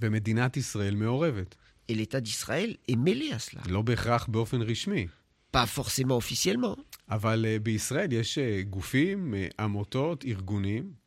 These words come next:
Speaker 2: Mais en Israël, il y a des organismes, des associations, des organisations
Speaker 1: שהם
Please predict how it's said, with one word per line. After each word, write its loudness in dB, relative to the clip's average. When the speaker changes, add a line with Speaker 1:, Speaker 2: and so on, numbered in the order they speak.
Speaker 2:
Mais 2
en 4
Israël, 0
il -2
y 2
a 4
des -2
organismes, -4
des -2
associations, -2
des -2
organisations -8
Speaker 1:
שהם 0